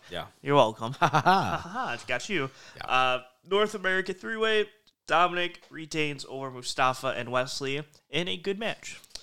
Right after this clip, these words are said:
Speaker 2: A lot
Speaker 1: Good,
Speaker 2: of fun.
Speaker 1: good match. I haven't.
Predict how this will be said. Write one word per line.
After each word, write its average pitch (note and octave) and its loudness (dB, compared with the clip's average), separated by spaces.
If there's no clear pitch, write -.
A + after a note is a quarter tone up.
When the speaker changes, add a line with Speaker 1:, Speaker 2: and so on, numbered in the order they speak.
Speaker 2:
A - -16
lot D#3 4
Speaker 1:
Good, C#3 6
Speaker 2:
of D3+ 2
fun. A#2 -12
Speaker 1:
good D#3 8
match. C#3+ 4
I C3 6
haven't. F3+ 4